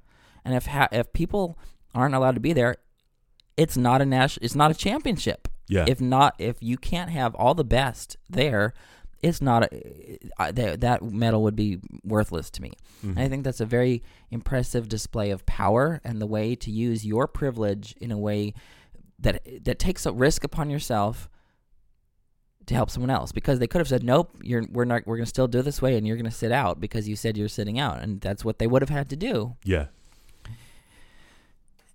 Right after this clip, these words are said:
Speaker 1: And that's r-, a really Christ-like move, as we've talked before.
Speaker 2: Big time.
Speaker 1: Sort of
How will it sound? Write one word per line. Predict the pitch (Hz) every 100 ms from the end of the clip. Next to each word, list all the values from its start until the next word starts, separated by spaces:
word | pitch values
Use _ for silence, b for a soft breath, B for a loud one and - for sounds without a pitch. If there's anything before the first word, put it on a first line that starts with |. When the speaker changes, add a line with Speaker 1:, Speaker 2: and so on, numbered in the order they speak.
| _ -
Speaker 1:
And | 110
that's | 127 151 - - - - 90
r-, | 127
a | 135
really | 135 131
Christ-like | - 104 220 139 120
move, | 143 135
as | 113 113
we've | 117
talked | - 110
before. | 101 - 170 110 98
Speaker 2:
Big | 95 90
time. | 80 71
Speaker 1:
Sort | - 127
of | 117 107